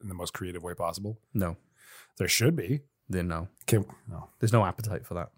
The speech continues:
Speaker 1: Okay, right.
Speaker 2: I asked everyone.
Speaker 1: Okay. Well, I'm looking forward to receiving my luxury parsnip tonight.
Speaker 2: I know, me too.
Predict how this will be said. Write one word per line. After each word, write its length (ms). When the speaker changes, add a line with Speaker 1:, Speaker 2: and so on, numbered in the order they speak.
Speaker 1:
Okay, 200
right. 160
Speaker 2:
I 20
asked 420
everyone. 440
Speaker 1:
Okay. 320
Well, 160
I'm 100
looking 220
forward 220
to 260
receiving 340
my 120
luxury 280
parsnip 320
tonight. 380
Speaker 2:
I 120
know, 140
me 160
too. 340